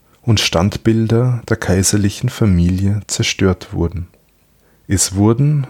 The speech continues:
wie vom Gesetz vorgesehen, schwere Strafen gegen die Gewalttäter ausgesprochen,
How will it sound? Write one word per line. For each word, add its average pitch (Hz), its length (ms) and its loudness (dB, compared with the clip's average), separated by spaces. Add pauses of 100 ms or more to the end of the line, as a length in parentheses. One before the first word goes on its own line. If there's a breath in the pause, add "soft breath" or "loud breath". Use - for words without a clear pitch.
wie 110 160 0
vom 104 220 -2
Gesetz 95 440 0
vorgesehen, 104 760 -2 (460 soft breath)
schwere 113 400 0
Strafen 117 840 -2 (140)
gegen 101 280 2
die 120 180 -2
Gewalttäter 101 1160 -2
ausgesprochen, - 960 -4